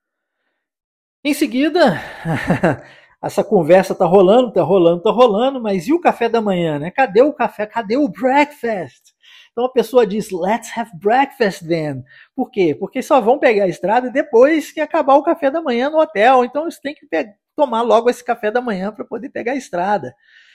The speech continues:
"Let's have breakfast then." Bora, bora tomar esse café, tá? A frase tem essa ideia.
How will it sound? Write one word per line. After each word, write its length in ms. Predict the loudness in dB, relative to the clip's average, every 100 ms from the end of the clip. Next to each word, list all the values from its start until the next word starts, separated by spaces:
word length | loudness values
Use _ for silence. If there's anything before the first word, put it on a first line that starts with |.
| _ _
"Let's 500 | -2 0 0 -2 -6
have 220 | -8 -8 -8
breakfast 600 | -4 -2 -2 -2 -6 -4
then." 140 | -6 -2
Bora, 580 | 6 8 8 8 6
bora 400 | 4 6 6 4
tomar 300 | 0 -2 -2
esse 140 | -4 -8
café, 520 | -12 -6 -4 -4 -6 _ _ _ _
tá? 300 | -8 -8 -8 -14
A 120 | -14
frase 420 | -10 -4 -4 -4
tem 260 | -8 -8 -8
essa 180 | -8 -8
ideia. 460 | -4 -6 -6 -14